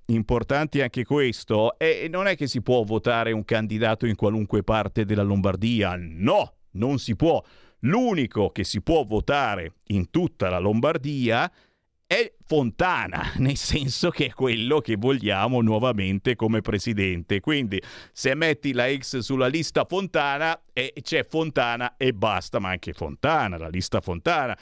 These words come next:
c'ha i suoi candidati e, e ognuno per una provincia o per l'altra. Quindi per essere sicuro,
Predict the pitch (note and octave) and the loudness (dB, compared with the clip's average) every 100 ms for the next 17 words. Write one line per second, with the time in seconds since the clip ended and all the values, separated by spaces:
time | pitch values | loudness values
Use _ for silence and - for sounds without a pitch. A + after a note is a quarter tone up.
0 | - - - C3 A2+ - A#2 A2+ - G#2+ | -16 -18 -2 0 0 -2 0 0 0 0
1 | G2 G2+ A#2 A2 G2 G2 - B2+ C#3 - | 2 2 2 0 0 -4 -2 0 0 0
2 | D#3+ G3 F#3+ F3+ A#2 A#2 D#3 E3 - A2+ | -2 0 0 0 0 2 2 0 0 -2
3 | A2 G2+ D3+ C3 G#2+ B2+ - B2 G2+ F#2 | 0 0 2 0 0 -2 0 0 0 -2
4 | F#2+ C#3+ C3+ - E2+ - C#3 A#2+ G2 - | 0 0 0 -4 -8 -2 0 0 -2 -8
5 | - - - E3+ F#3+ G3+ F#3+ F#3 F#3 F3 | -20 -18 -2 2 2 0 -2 0 0 2
6 | F#3 F3+ G#3 G3+ F#3+ F#3+ | 0 2 2 4 2 0